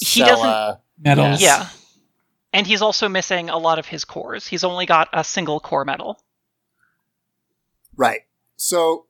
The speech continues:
Speaker 2: he, um, they're like, "Dang, well, we gotta find him."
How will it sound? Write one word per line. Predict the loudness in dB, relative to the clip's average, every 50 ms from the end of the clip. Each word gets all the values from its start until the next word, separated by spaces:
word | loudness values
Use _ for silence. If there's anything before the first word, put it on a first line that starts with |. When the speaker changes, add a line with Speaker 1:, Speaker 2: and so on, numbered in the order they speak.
| _ _ _ _ _ _
Speaker 2:
he, | _ -16 -12 -10 -2 0 2 4
um, | 4 4 4 2 2 -2 -6 -10 -12 -14 -16 _ _ _ _ _
they're | -6 -2 0 2 4
like, | 2 2 2
"Dang, | 2 2 2 2 0 2
well, | 2 2 2
we | 2 0
gotta | 0 0 0 0
find | 0 0 0 0 2 0 -2
him." | -4 -6 -8